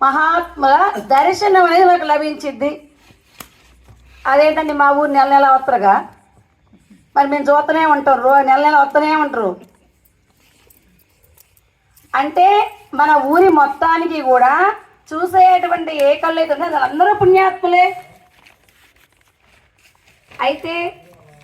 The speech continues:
వాళ్ళు మహాత్ముని మళ్ళీ మనం గ్రహించాలిగా.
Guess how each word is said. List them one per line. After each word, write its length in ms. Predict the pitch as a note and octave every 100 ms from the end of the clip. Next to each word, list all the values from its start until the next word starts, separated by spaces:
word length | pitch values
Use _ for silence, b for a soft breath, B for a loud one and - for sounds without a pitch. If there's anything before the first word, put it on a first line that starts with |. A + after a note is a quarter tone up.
| _ _ _ _ _
వాళ్ళు 240 | C#4 E4 F4
మహాత్ముని 760 | C#4 C4 D#4 E4+ F#4 F#4 F4
మళ్ళీ 240 | E4+ E4 D#4+
మనం 220 | D4+ B3+
గ్రహించాలిగా. 840 | A#3+ A#3+ C#4 C#4 C#4+ C4+ C4+ D4